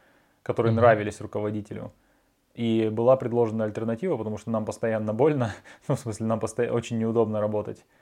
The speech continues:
Speaker 1: Была предложена альтернатива, которую руководитель забраковал, сказав, что мы, у нас нет на это времени, ну, типа, переходить на новые вещи, да, и время — это очень важный ресурс.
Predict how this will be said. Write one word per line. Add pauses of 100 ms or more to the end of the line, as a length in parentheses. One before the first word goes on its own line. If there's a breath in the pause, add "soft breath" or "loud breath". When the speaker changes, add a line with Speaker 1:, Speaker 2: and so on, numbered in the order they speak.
(260 soft breath)
Speaker 1:
Была
предложена
альтернатива,
которую
руководитель
забраковал,
сказав,
что
мы,
у
нас
нет
на
это
времени,
ну,
типа,
переходить
на
новые
вещи,
да,
и
время —
это
очень
важный
ресурс.